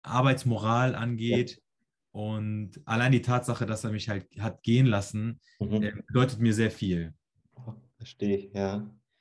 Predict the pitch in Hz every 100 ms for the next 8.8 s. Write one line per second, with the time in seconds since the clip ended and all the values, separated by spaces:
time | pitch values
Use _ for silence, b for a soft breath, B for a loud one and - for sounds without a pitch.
0 | b b b b _ - 110 104 123 127
1 | 127 127 - 117 117 123 110 120 135 139
2 | 135 - 117 117 127 127 110 113 110 110
3 | 110 - - 104 120 143 143 135 - 139
4 | 135 139 127 131 131 127 123 127 127 127
5 | 127 127 123 123 127 123 123 123 - 113
6 | - 117 135 139 147 185 - _ _ _
7 | - 95 85 73 _ - - - - -
8 | - - - 107 139 135 120